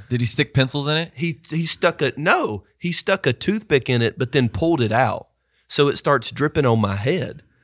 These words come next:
Speaker 2: He was like, "That's when you make a bad choice, that's what happens."
Speaker 1: Oh,
Speaker 2: He said,
Speaker 1: okay.
Speaker 2: "Then you make another bad choice." Poked
Speaker 1: Yeah,
Speaker 2: it,
Speaker 1: yeah,
Speaker 2: and
Speaker 1: yeah.
Speaker 2: it was just a little steady stream.
Speaker 1: Uh-huh.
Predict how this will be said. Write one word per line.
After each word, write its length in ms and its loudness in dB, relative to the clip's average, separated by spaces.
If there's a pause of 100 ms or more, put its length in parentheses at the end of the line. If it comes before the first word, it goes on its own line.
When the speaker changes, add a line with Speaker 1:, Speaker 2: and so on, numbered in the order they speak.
(140)
Speaker 2:
He 60 -2
was 100 2
like, 220 2
"That's 260 0
when 160 -2
you 80 0
make 200 -2
a 40 -2
bad 220 -4
choice, 360 -2
that's 220 -2
what 100 -4
happens." 380 -4 (160)
Speaker 1:
Oh, 220 0
Speaker 2:
He 100 0
said, 160 4
Speaker 1:
okay. 100 2
Speaker 2:
"Then 80 2
you 100 2
make 180 0
another 320 2
bad 240 2
choice." 320 -2
Poked 240 4
Speaker 1:
Yeah, 60 6
Speaker 2:
it, 60 2
Speaker 1:
yeah, 100 6
Speaker 2:
and 100 0
Speaker 1:
yeah. 80 2
Speaker 2:
it 40 2
was 140 -2
just 160 -2
a 60 -2
little 100 -2
steady 380 0
stream. 520 -2
Speaker 1:
Uh-huh. 220 -2